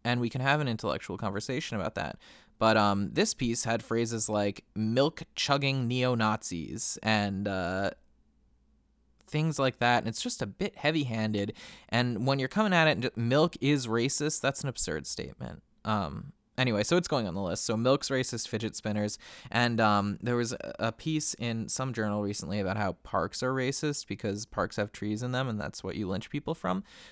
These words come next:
But we'll get into that next week. Um, thank you guys all for listening to this. I really appreciate it. Um, I hope I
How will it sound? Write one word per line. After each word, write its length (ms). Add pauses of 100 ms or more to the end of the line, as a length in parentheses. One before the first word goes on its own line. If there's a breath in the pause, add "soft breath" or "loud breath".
(100)
But 180
we'll 160
get 160
into 240
that 380
next 420
week. 380
Um, 520 (1160 soft breath)
thank 160
you 80
guys 180
all 140
for 140
listening 340
to 100
this. 240
I 60
really 420
appreciate 720
it. 260
Um, 560
I 60
hope 200
I 340